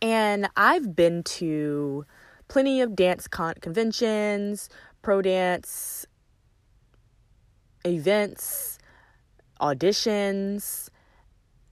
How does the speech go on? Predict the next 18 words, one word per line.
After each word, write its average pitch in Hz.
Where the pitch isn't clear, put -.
I've 151
met 180
many 202
pro 190
cheerleaders. 185
I've 175
met 170
so 175
many 165
dancers. 226
And 220
there's 240
four 247
main 180
characteristics 165
that 143
I 156
notice 147